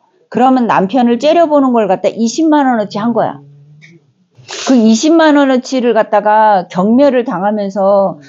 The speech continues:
나도 가장으로서 가슴 펴고 가족들한테 당당하고 싶어. 그게 안 돼서 참 많이 내가 괴로워. 그러면 그 괴로운 걸 갖다가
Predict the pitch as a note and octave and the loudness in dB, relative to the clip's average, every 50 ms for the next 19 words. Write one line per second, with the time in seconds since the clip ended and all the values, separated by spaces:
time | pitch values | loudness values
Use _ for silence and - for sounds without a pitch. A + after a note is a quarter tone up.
0 | - _ _ - - D#3+ F3+ G#3+ G3 A3 A#3+ A#3+ B3 B3+ B3 A3+ F3+ D3+ D#3 - | -20 _ _ -6 -4 -2 0 0 0 0 2 2 2 2 2 2 0 0 -4 -6
1 | - F3 G3 F#3+ A#3+ C4+ C4+ C4+ B3+ A#3+ A3+ A3+ - G3+ G3+ G#3 G#3 G3+ G3+ G3 | -6 -6 -2 0 0 0 0 0 0 -2 -2 -4 -2 -2 0 2 2 2 0 0
2 | G3 - - F#3 G3 B3+ C4 B3+ B3 - C#4 A3 G#3+ - G#3 G#3 G#3+ G#3+ G#3+ F#3+ | -2 -6 -8 -6 -4 -2 -2 -2 -2 -2 -2 -4 -2 0 0 2 2 2 2 0
3 | - - E3 F#3 F3 B3 A#3 - - B3 A3+ G#3+ G3 F3 G3 G3 - - - F#3+ | -2 -4 -6 -6 -4 -4 -4 -4 -2 -2 0 0 -2 -2 -6 -6 -8 -6 -6 -2
4 | A3 A#3+ A#3+ D4+ D4+ D#4+ D4+ C#4 C4+ C4 B3+ - B3+ - - C4+ A#3+ F#3 A#2 - | 0 0 2 2 2 2 2 0 0 -2 -4 -6 -8 -4 0 0 2 2 0 -4
5 | _ _ _ E3 D#3 D3+ D#3+ D#3+ _ _ _ _ _ _ _ _ - - B3+ C4 | _ _ _ -20 -20 -20 -20 -20 _ _ _ _ _ _ _ _ -8 -4 -2 0
6 | C4 C4 B3 G#3+ B3+ A#3+ D3 D#3+ F#3+ G3 G#3 A#3 A#3 A#3 A3+ A3 A3 A3+ G#3+ G#3+ | 2 2 2 2 0 0 0 0 -2 0 0 0 0 2 0 0 2 2 0 -2
7 | - B3 C4+ C#4 C#4 C4+ B3+ A#3+ A3+ A3 G3+ F#3 F3+ - F3+ F#3 F3+ F#3+ G3+ G3+ | -4 -4 -2 -2 0 0 -2 -2 -4 -6 -8 -10 -10 -8 -4 -4 -2 0 0 2
8 | G3+ G3+ F#3+ F3+ F3 - F#3+ G3 G#3 A#3 G#3+ F#3 E3 D3 - - _ _ _ _ | 2 2 2 0 -2 -4 -4 -2 0 0 2 2 0 0 -2 -4 _ _ _ _
9 | _ - - - - - - _ _ _ _ _ _ _ _ _ - A3 A#3+ C4+ | _ -20 -20 -20 -20 -20 -20 _ _ _ _ _ _ _ _ _ -6 -2 0 2
10 | C4+ C4+ C4+ C4+ C4+ C#4 C4+ A#3+ F#3+ D3 - F3 - - G3 - - _ _ _ | 2 2 2 2 2 2 0 0 -2 -4 -8 -10 -14 -16 -18 -20 -20 _ _ _
11 | - _ _ - - D4+ C4+ A3+ C#4+ - G#3 A#3 C4+ C#4+ C#4+ C4+ B3+ B3 A3+ A3 | -20 _ _ -2 -2 0 0 0 0 2 2 4 4 2 2 2 0 0 0 0
12 | G#3+ G#3 G#3 G3+ F#3 G3+ G3+ G#3+ G#3+ G#3+ F#3+ D3+ C3+ - | -2 0 -2 -2 0 2 2 2 2 2 0 0 -4 -6